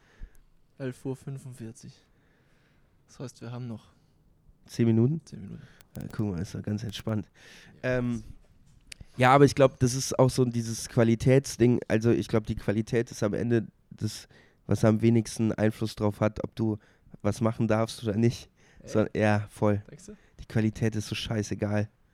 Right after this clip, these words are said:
Speaker 1: Was, was ist dann wichtig?
Speaker 2: Wichtig ist einfach so, also das ist auch der Grund, warum so viele Nachwuchsfotogra-, warum immer alle sagen, bla bla bla.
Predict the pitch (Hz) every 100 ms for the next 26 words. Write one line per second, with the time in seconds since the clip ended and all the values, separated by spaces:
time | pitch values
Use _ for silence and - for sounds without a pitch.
0 | _ _ _ - 131 143 131 139 - 135
1 | 139 - - - - - - _ _ -
2 | 117 - 123 120 - 110 117 120 107 117
3 | 113 113 _ _ _ _ - 110 107 110
4 | - _ _ _ _ - - 113 107 113
5 | 110 113 120 139 139 117 110 107 113 -
6 | 131 127 113 113 131 127 - 117 110 -
7 | - 107 110 120 120 117 113 113 113 107
8 | 113 113 110